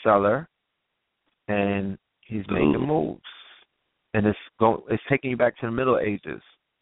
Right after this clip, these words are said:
Speaker 1: The Moorish
Speaker 2: Okay.
Speaker 1: Kingdom is a brilliant
Speaker 2: We
Speaker 1: mix
Speaker 2: need
Speaker 1: of
Speaker 2: that
Speaker 1: action
Speaker 2: interview.
Speaker 1: and adventure and experience unlike any other, with amazing grashes, vis-, vicious combat, and staggering boss fights. Finish him! To the God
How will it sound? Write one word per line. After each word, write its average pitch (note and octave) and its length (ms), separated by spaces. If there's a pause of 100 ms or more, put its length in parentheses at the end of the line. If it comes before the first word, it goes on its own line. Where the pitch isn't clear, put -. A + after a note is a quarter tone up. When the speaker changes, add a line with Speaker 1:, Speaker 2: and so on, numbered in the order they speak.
(400)
Speaker 1:
The G#2 60
Moorish A2+ 320
Speaker 2:
Okay. G#2+ 160
Speaker 1:
Kingdom A#2 200
is G2+ 100
a G#2 60
brilliant A#2 360
Speaker 2:
We A2+ 120
Speaker 1:
mix A#2 120
Speaker 2:
need G2+ 80
Speaker 1:
of G2 60
Speaker 2:
that A2 60
Speaker 1:
action G#2+ 280
Speaker 2:
interview. A#2 60
Speaker 1:
and A2 100
adventure A#2 600 (300)
and G2+ 140
experience A#2+ 580
unlike G#2+ 360
any A#2 280
other, A2+ 200
with G#2+ 160
amazing A2 400
grashes, G#2+ 560
vis-, A2 180 (200)
vicious - 360
combat, G#2+ 460
and G2 160
staggering G#2+ 560
boss G#2 280 (120)
fights. C#2 260 (720)
Finish D4+ 420
him! D4+ 720 (1900)
To G#2 60
the G#2+ 60
God G2+ 480